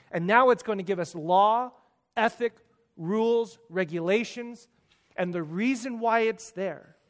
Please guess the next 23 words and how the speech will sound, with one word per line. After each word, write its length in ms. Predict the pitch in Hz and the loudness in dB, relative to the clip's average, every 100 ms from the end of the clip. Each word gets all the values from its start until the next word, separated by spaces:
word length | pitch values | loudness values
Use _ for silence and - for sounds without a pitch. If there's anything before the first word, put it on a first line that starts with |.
| _ _ _ - | _ _ _ -6
is 260 | 180 160 | -4 -6
because 420 | 160 180 202 185 | -12 -8 -4 -4
for 160 | - 185 | -6 -12
the 120 | 160 | -12
first 520 | - - 233 247 - | -10 -4 -4 -4 -12
time, 440 | - 196 165 131 123 - _ _ _ _ _ _ _ _ 160 | -16 -10 -8 -10 -14 -20 _ _ _ _ _ _ _ _ -10
the 100 | 170 | -10
thing 600 | - - 226 247 254 247 | -10 -6 -4 -2 -6 -2
that 180 | 208 196 | -2 -2
Leviticus 560 | 185 202 202 - 190 | -4 -4 -6 -8 -12
is 80 | 196 | -14
sharing 380 | - 185 170 156 | -14 -12 -12 -14
with 160 | 135 - | -18 -20
us 260 | - - _ _ _ _ | -20 -20 _ _ _ _
is 220 | - 160 | -8 -4
that 260 | 165 170 - | 0 0 -2
how 360 | - - 220 254 | -8 2 4 4
we 300 | 254 233 220 | 2 -4 -8
behave 560 | 202 196 160 202 185 - _ | -8 -10 -4 -2 -4 -6 _
ethically 640 | 226 240 269 233 220 214 214 | -2 -2 -2 -10 -8 -10 -10
in 200 | 202 214 | -10 -8
this 280 | 214 196 - | -8 -10 -12
world 420 | 175 190 139 - | -10 -8 -8 -12